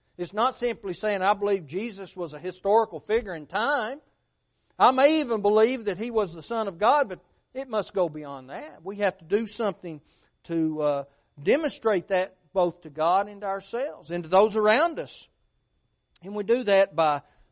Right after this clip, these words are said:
living the will of God and preparing for eternity. We believe on God. Paul, uh, Peter said we were to repent of past sins, Acts two thirty-eight,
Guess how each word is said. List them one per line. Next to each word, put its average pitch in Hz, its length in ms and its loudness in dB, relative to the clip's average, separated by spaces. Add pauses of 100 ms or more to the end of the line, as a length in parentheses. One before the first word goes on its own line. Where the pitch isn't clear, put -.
living 208 380 -2
the 190 60 -12
will 180 260 -4
of 190 100 -10
God 151 300 -4
and 202 160 -18
preparing 156 640 -14
for 143 360 -18
eternity. 220 880 -18 (880)
We 147 120 -12
believe 143 360 -10
on 175 180 -10
God. 180 360 -4 (760)
Paul, 165 320 -2
uh, 143 200 -4
Peter 185 300 -6
said 175 260 -8
we 165 140 -8
were 151 180 -14
to 143 240 -18 (340)
repent 190 420 -6
of 165 140 -10
past 185 400 -2
sins, 214 580 -12 (300)
Acts 151 240 -6
two 185 180 -10
thirty-eight, 170 640 -8